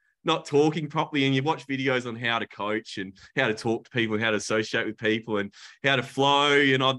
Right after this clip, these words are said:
I still, it's a lot, a lot to take in, a lot to learn. And it's a, a long process, but it's a challenge I'm really up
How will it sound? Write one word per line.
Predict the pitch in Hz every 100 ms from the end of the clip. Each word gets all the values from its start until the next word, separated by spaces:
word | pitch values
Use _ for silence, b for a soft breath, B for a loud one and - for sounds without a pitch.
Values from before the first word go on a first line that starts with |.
| 120
I | 139
still, | - 180 175 143
it's | 135 131 139
a |
lot, | 123 139 139 - 135
a | 135
lot | 151 160
to | -
take | - 127 123
in, | 123 120
a |
lot | 110 123 -
to | 107
learn. | 110 120
And | 123
it's | 120 -
a, | 117 110 B B -
a |
long | 135 156
process, | 135 123 127 135 160 -
but | 123
it's | 123
a |
challenge | - 127 147 147
I'm | 123
really | 117 110 104
up | 110